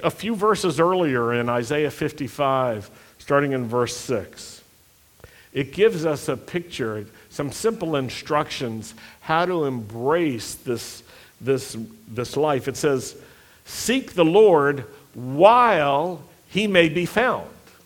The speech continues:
You see, there are times and seasons when it's easier to find God. Seek the Lord.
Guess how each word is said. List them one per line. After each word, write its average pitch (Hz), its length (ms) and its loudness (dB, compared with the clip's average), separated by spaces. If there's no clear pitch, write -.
You 175 100 -2
see, 214 160 -2
there 196 160 4
are 170 60 0
times 208 420 0
and 170 140 -2
seasons 160 640 -4
when 185 220 0
it's 175 200 0
easier 175 640 2
to 139 140 -2
find 135 460 0
God. 110 360 -4
Seek - 340 -4
the 190 120 0
Lord. 170 520 6